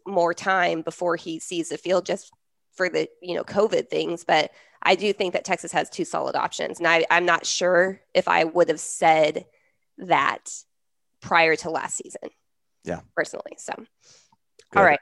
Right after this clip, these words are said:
Speaker 2: Good stuff.
Speaker 1: Next
Speaker 2: What
Speaker 1: one.
Speaker 2: else we got?
Speaker 1: We're gonna go some basketball here. So, love it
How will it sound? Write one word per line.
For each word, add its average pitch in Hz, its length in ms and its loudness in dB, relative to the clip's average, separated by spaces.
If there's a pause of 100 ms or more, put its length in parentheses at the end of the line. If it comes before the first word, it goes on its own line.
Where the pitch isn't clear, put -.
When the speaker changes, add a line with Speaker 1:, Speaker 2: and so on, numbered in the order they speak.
(120)
Speaker 2:
Good 95 120 -10
stuff. - 400 -2 (680)
Speaker 1:
Next 196 320 2
Speaker 2:
What 135 80 4
Speaker 1:
one. 151 60 10
Speaker 2:
else 113 180 4
we 117 80 -4
got? 90 300 4 (400)
Speaker 1:
We're 285 160 0
gonna 294 160 2
go 220 160 6
some 202 220 -2
basketball 180 580 2
here. 180 260 0
So, 208 560 6 (340)
love 214 380 4
it 277 160 6